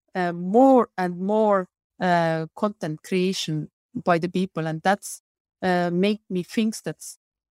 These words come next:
that, uh, in a way, the technology doesn't serve us anymore, but, uh, people, uh, serves, uh, technology. And if we start to realize that, that who is, uh, do we benefit from, uh, from, uh, technology, or is it opposite?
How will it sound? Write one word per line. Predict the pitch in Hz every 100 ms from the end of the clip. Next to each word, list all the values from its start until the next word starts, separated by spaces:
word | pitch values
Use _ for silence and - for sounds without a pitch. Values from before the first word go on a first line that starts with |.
| _
that, | - 175 -
uh, | 170 170 -
in | 202
a | 202
way, | 185 196 226 190 160 - -
the |
technology | 180 180 196 208 185 190
doesn't | 190 190 175
serve | 202 175 175
us | 190 170
anymore, | 151 151 151 143 147 _ _
but, | 175 165 170 -
uh, | 165 156 160 156
people, | 202 196 175 160 151 - _ _ -
uh, | 165 156 151
serves, | - 185 170 156 - -
uh, | 160 156
technology. | 160 175 170 156 147 - - - _ _ _ _ _ -
And | 202
if | 247
we | 285
start | 226 285 269 240
to |
realize | 220 269 226 180 156 160 -
that, | 151 156 -
that | 156 -
who | - - 254
is, | 233 180 - - -
uh, | 180 175 170 160 - - _ _ _ _ - -
do | 277
we | 269
benefit | 247 247 233 - 190
from, | - 190 175
uh, | 170
from, | - 180 175
uh, | 175
technology, | - 190 220 277 190 - 180
or | 175
is | 175 -
it | 185
opposite? | 226 226 190 165